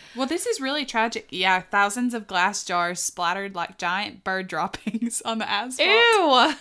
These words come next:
Speaker 2: <laughs> That's disgusting.
Speaker 1: Oh,
Speaker 2: Yeah.
Speaker 1: no.
Speaker 2: That's kinda bad, for real. But yeah, I just wanted to talk about that briefly because I thought that was funny. I mean, it's not funny, but it kinda is. Um,
Speaker 1: It is a little, well, I hate that,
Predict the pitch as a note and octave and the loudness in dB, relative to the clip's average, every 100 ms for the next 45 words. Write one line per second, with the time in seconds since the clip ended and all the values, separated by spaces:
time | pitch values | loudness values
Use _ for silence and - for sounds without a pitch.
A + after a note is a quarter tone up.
0 | - - F4+ F4+ - - G4 G4 - - | -12 -6 -6 -6 -10 -12 -10 -12 -14 -12
1 | C#4+ D#4+ - - A#3 A#3 A#3+ B3 _ _ | -10 -12 -18 -18 -16 -18 -20 -20 _ _
2 | _ - - B3+ A3+ G3+ G3 F#3 F#3 F#3 | _ -20 -8 -4 -2 -2 -4 -6 -8 -10
3 | G#3+ - _ A#3 - - C#4+ B3 F#3 G3 | -12 -16 _ -16 -16 -16 -16 -14 -12 -12
4 | F#3 F#3 - G3+ G3 F#3+ F#3 - _ _ | -12 -16 -18 -16 -16 -14 -16 -20 _ _
5 | _ - - - - B3 A3 A3 D4+ C#4 | _ -20 -20 -16 -6 0 0 -2 -10 -10
6 | A3 - G3 G3 G#3 - G3+ G3+ A3 G#3 | -10 -12 -18 -16 -16 -14 -14 -14 -14 -16
7 | A3+ G#3+ A3 A3 - A3+ G#3+ A#3+ - - | -14 -16 -14 -14 -14 -14 -14 -14 -16 -16
8 | F#3+ G3+ G#3+ - - - - - B3 G#3+ | -14 -12 -12 -14 -20 -20 -8 -2 0 0
9 | A3 F#3+ G#3 G3+ G3 F#3+ G#3 G#3 F#3 - | -2 -2 -4 -6 -8 -8 -14 -12 -12 -12
10 | - - - _ _ - G#3 G3+ A#3+ C4+ | -14 -16 -18 _ _ -6 -4 0 0 2
11 | C#4 C#4+ A3+ A3 G#3+ - A3 A#3 - A3 | 0 0 -2 -2 -4 -6 0 0 2 0
12 | G#3+ A#3+ G#3+ G3 E3 | -2 -6 -4 -4 -4